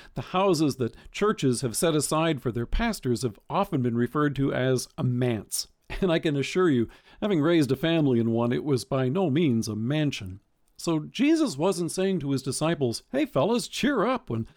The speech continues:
all this is over, I'm gonna give you a big palace in the sky." No, apart from appealing to our greed and covetousness, it would have done nothing to give them comfort. Instead, the comfort comes in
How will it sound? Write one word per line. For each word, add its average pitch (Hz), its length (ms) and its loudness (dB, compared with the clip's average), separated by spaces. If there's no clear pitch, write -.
all 208 220 2
this 214 240 2
is 139 120 0
over, 196 380 4
I'm 247 140 0
gonna 160 160 2
give 170 180 2
you 202 180 2
a 180 60 2
big 160 240 -2
palace 196 480 0
in 156 80 -2
the 131 80 -2
sky." 196 600 -4
No, - 340 -6
apart 202 400 -2
from 170 160 -2
appealing 185 480 0
to 131 140 0
our 160 160 2
greed 160 500 0
and 113 180 0
covetousness, 117 800 -2
it 170 140 4
would 156 120 2
have 151 120 0
done 135 400 0
nothing 127 400 -4
to 113 100 -6
give 135 240 0
them 143 280 -2
comfort. - 500 -6
Instead, 147 720 -2
the - 80 -10
comfort 233 460 -2
comes 185 420 0
in - 200 -10